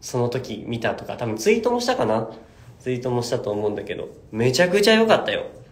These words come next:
自分が出てんのになんか言ってんのおかしいんだけど。そう。すごい良かった。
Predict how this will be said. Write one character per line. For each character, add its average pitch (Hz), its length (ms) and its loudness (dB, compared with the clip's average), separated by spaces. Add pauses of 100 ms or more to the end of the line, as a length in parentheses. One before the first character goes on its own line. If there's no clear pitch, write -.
(140)
自 123 160 0
分 185 640 4
が 160 120 6
出 170 100 2
て 156 100 6
ん 113 60 4
の 101 80 0
に 95 100 -2
な 101 80 -2
ん 101 40 -2
か - 20 -10
言 95 100 -6
っ - 20 -8
て 117 60 -2
ん 104 60 0
の 95 40 -2
お - 40 -6
か 107 80 -4
し - 60 -8
い - 20 -6
ん 101 40 -6
だ 85 60 -8
け - 80 -10
ど。 - 140 -14 (840)
そ - 200 -16
う。 - 40 -12 (360)
す - 180 -14
ご 151 160 2
い 165 40 4
良 120 60 4
か - 100 -2
っ - 100 -10
た。 - 100 -12